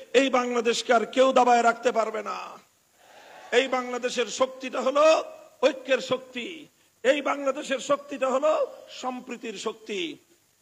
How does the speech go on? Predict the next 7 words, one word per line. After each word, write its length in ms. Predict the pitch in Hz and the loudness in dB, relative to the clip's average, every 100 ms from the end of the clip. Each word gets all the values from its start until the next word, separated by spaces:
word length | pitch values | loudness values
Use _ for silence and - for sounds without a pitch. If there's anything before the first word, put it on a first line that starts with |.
| - | 4
এই 80 | 247 254 | 4 4
জুলাই 340 | 240 254 247 | 0 2 4
আগস্ট 360 | 240 240 247 254 | 4 2 0 -2
বিপ্লবের 400 | 254 240 247 240 233 | -8 -4 -2 -2 -6
সময় 240 | 233 226 220 | -8 -6 -6
আমরা 140 | 220 | -6
দেখেছি 440 | 220 247 254 233 | -4 -4 -4 -8